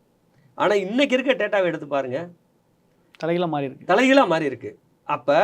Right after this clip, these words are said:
Speaker 1: அவங்களுக்கான இடஒதுக்கீடு இருக்கு, உனக்கான இடஒதுக்கீடு ஓரளவு ஃபுல் பண்ண இருக்கு. அப்ப அந்த இடத்துல உட்கார்ந்திருந்ததெல்லாம் யாருன்னு தான் பார்க்கணும். இப்ப நீ போய் உட்கார்ந்த இடத்துல இதுக்கு முன்னாடி எஸ் சி உட்கார்ந்திருந்தாங்களா?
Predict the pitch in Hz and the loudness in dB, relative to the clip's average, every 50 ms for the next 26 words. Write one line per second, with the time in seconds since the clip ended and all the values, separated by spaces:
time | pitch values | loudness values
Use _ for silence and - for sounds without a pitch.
0 | 254 285 - - _ _ - 131 156 202 226 240 240 233 226 214 208 208 196 180 | 2 0 -4 -10 _ _ -6 -4 -2 -2 -2 -4 -4 -2 0 0 0 0 0 0
1 | 170 175 175 175 170 165 - 180 170 190 233 202 156 151 - 139 117 110 117 - | 0 0 0 0 -2 -4 -4 -4 -4 -2 -2 -4 -6 -6 -6 -6 -6 -6 -6 -4
2 | 147 170 214 208 226 220 220 214 208 185 165 170 175 170 165 165 165 - 165 170 | -2 -2 -2 0 0 0 0 0 -2 0 0 0 0 -2 -4 -6 -6 -6 -6 -6
3 | 240 208 147 156 180 214 226 220 214 220 220 180 - 196 185 175 - 185 160 156 | -4 -4 -2 0 0 2 2 2 2 2 0 -2 -2 -6 -12 -10 -8 -6 -6 -4
4 | 147 135 123 113 110 107 - - 143 143 208 165 165 180 196 190 208 208 254 233 | -4 -6 -6 -6 -8 -8 -6 -8 -6 -4 -2 -2 -2 0 0 -2 -2 -2 -4 -2
5 | 196 170 185 220 214 202 202 196 190 190 196 202 208 196 156 147 156 180 180 180 | -2 0 0 0 0 0 -2 -6 -4 -4 -2 -2 0 0 4 4 4 4 4 2
6 | 180 185 165 139 120 113 110 104 - - _ _ _ _ _ _ _ _ _ _ | -2 -4 -2 -2 -4 -6 -6 -10 -14 -16 _ _ _ _ _ _ _ _ _ _
7 | - 180 175 180 202 220 214 190 233 262 277 220 185 - 214 208 202 190 180 170 | -4 -2 0 0 0 -2 0 2 4 4 4 4 0 -2 -2 -2 0 0 0 0
8 | 165 147 - 139 139 165 180 190 202 214 202 208 226 233 214 180 175 - 208 185 | 0 -4 -4 -4 -4 -4 -4 -6 -6 -6 -4 -4 -2 -2 0 -2 -2 -2 -4 -4
9 | 170 175 160 151 143 131 123 113 107 104 117 120 | -2 -2 -2 -2 -2 -4 -4 -6 -6 -4 -4 -4